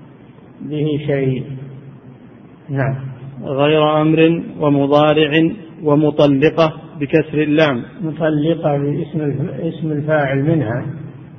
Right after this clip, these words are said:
Speaker 1: مطل-، أنت مطلقة، هذا لا يقع به شيء. أما إذا قال: "أنت مطلقة"، اسم المفعول، وقع. نعم.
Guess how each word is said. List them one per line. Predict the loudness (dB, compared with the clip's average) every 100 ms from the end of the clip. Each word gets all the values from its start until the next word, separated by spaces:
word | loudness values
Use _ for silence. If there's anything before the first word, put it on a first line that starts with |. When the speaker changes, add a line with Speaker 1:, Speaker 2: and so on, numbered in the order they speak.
| -20 -20 -20 -20 -20 -20 -14 -10
Speaker 1:
مطل-، | -6 -4 -2 0
أنت | -2 0
مطلقة، | 0 0 0 2 2 2 0 -2 -4 -6 -12 -14
هذا | -12 -8
لا | -2
يقع | -2 -2 -4
به | -2 -4 -4 -6
شيء. | -8 -10 -16 -18 -20 -20 -20 -20 -20 -20 -20 -20 -20 -20 -14
أما | -4 0
إذا | 2 2
قال: | 0 0 0
"أنت | 0 -2 0
مطلقة"، | -2 0 -2 -2 -2 0 0 0 0 -2 -4 -12 -16 -18 -20 -20 -20 -20 -20 -20 -20 -20 -12
اسم | -8 -2 0
المفعول، | 2 0 0 0
وقع. | 0 -2 -4 -8 -12 -16 -20 -20 -20 -20 -20 -20 -20 -20 -20 -20 -20 -20 -10 -6
نعم. | -4